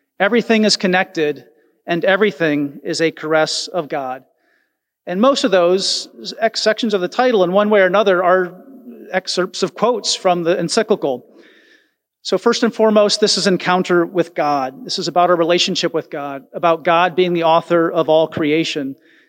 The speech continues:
It's also about that humanity is a privileged and special creation in the re-, in all, in all of creation that's been given self-consciousness, awareness,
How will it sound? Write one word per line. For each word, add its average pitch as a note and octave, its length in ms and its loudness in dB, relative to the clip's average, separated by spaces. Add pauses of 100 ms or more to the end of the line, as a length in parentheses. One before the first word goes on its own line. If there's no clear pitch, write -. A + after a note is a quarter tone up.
(140)
It's F3+ 200 -4
also F#3+ 260 2
about F3 560 -2
that F3+ 100 -6
humanity A3+ 600 2
is F#3 300 0
a E3 100 0
privileged A3+ 600 -2
and E3 180 -4
special G#3 400 0
creation A3 680 0 (320)
in E3+ 140 -6
the E3 80 -2
re-, E3+ 240 -2
in F3+ 140 -6
all, F3+ 260 0
in F#3 160 -6
all G#3+ 200 4
of A3 100 -2
creation E3 420 -2 (340)
that's G3 220 0
been G3+ 240 -2
given G3+ 500 0
self-consciousness, A3 1120 0
awareness, A3 720 0